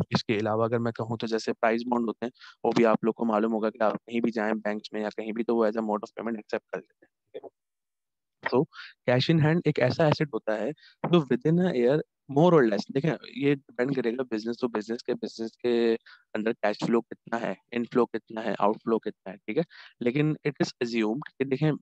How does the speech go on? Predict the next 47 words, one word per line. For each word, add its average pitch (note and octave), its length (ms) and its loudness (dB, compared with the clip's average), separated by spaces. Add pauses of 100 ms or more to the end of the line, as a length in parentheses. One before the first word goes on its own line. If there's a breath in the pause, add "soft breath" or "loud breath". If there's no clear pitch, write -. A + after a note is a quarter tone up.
कैश A2+ 540 0
एक C#3+ 100 -4
ऐसी A#2 220 -4
चीज़ B2 220 0
है C#3+ 80 2
जो C3+ 140 4
आप C3 120 4 (120)
बहुत B2 200 -4
सालों A2+ 320 0
तक C3 180 -4
maintain A#2+ 400 -2
नहीं A#2 180 -2
रख G#2+ 200 -10
सकते, - 260 -12 (100)
ठीक G2+ 120 -4
है? A#2 80 2 (360 loud breath)
आज A2 180 2
business A2+ 320 0
के B2 80 0
पास A2+ 300 4 (100)
एक A2+ 120 0
लाख A2+ 200 2
रुपए A#2 160 -2
होंगे, A#2 260 0
कल - 420 -4
नहीं G#2 180 -4
होंगे, G2+ 280 -4
ठीक - 320 -6
है? A#2 100 0
परसों A2+ 380 0
दो A2+ 160 4
लाख A#2 240 6
होंगे, A#2+ 280 2 (340 loud breath)
उसके - 240 0
बाद G#2+ 260 2
वाले G#2+ 140 0
दिन G#2 160 -6
नहीं G#2+ 280 -4
होंगे, G2+ 440 -6
ठीक G#2+ 200 -10
है? E3+ 60 -4 (340 loud breath)
तो C#3 60 4
point C#3+ 460 -2
is E3+ 60 -2
कि - 140 -16
cash B2 480 0
की F3+ 360 4